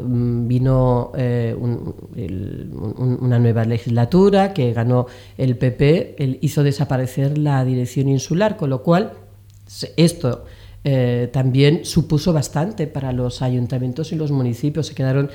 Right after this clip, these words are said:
sin, sin ningún tipo de, de ayuda. Eh, solo se mantuvo un,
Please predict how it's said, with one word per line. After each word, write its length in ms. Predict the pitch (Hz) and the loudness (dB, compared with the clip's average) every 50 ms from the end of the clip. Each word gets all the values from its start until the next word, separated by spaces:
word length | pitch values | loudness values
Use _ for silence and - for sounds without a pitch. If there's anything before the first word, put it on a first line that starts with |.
| - - - - - - | -12 -20 -20 -20 -20 -16
sin, 840 | - - - 160 147 139 135 127 123 127 123 123 120 117 113 - - | -12 -6 0 2 4 4 4 4 2 2 2 2 0 0 -2 -4 -6
sin 340 | - - - - 139 131 127 | -8 -8 -4 -2 0 0 2
ningún 420 | 127 123 123 127 131 131 127 123 120 | 2 2 2 4 4 2 2 0 0
tipo 320 | - 131 123 - 143 143 | -2 -6 -4 -2 -2 0
de, 460 | 135 143 139 135 127 123 120 117 - - | 2 2 2 2 2 2 2 0 -2 -2
de 160 | 123 123 120 | 0 0 2
ayuda. 400 | 117 117 127 131 127 123 123 - - - - - - - - - - - | 2 2 2 2 2 2 0 -2 -6 -14 -20 -20 -20 -20 -20 -12 -4 -2
Eh, 260 | 135 131 127 123 120 | 0 2 2 2 0
solo 460 | 123 - - 139 135 135 139 143 143 147 | 0 0 0 2 4 6 6 6 6 4
se 200 | - - 156 139 | 2 0 0 2
mantuvo 600 | 135 131 131 123 - - 143 139 135 143 156 165 160 | 4 4 4 2 2 2 2 2 4 6 6 6 6
un, 240 | 143 135 131 120 | 6 4 2 2